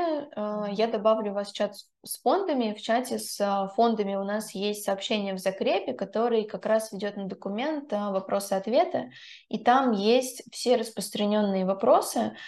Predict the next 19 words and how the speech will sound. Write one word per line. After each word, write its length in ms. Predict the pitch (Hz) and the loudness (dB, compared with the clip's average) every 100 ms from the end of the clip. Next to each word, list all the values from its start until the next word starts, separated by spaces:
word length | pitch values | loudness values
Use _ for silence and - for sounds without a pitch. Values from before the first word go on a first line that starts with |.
| - - | -16 -4
которые 580 | 208 - 254 269 220 | 0 6 8 8 6
могут 400 | 190 214 226 202 | 6 4 4 2
задавать, 760 | 196 185 196 202 208 202 - - | 0 0 2 2 2 -2 -8 -4
э, 340 | 190 185 190 190 | 0 0 0 -2
S 160 | 190 208 | -2 0
M 80 | 202 | 0
M-специалисты 840 | 202 - 190 190 185 202 - 202 | -2 -6 0 2 2 -2 -6 -2
фондов, 340 | 240 339 247 202 | 2 4 4 2
чтобы 280 | - 220 196 | 0 0 0
работать 420 | 180 226 247 - | 2 2 0 -4
в 40 | |
Одноклассниках. 760 | 190 196 185 170 170 202 170 - - - - | -4 -2 0 0 0 -8 -8 -10 -16 -14 -4
И 60 | |
там 200 | - 214 | 2 4
все 340 | 214 - 214 196 | 4 4 4 4
технические 560 | 208 220 214 - 196 | 0 -2 -2 -6 -6
задания 540 | 190 185 240 349 269 208 | -2 2 4 4 4 0
на 180 | 180 180 | 0 2
рамки, 600 | 214 285 302 - 294 | 2 2 -2 2 2